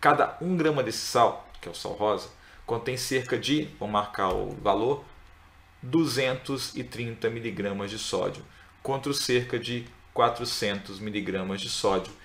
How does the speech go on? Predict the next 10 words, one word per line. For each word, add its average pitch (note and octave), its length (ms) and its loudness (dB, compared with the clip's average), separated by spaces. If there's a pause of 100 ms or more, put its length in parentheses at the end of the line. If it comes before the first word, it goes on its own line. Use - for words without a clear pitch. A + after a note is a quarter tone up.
(160)
encontrados A2+ 680 0
na A#2 80 -2
mesma G#2 280 -4
quantidade F#2+ 520 -2
de G#2 80 -10
um A2+ 80 -6
sal F#2+ 280 0
de F#2+ 80 -10
cozinha G2 360 -6
tradicional. F#2+ 600 -8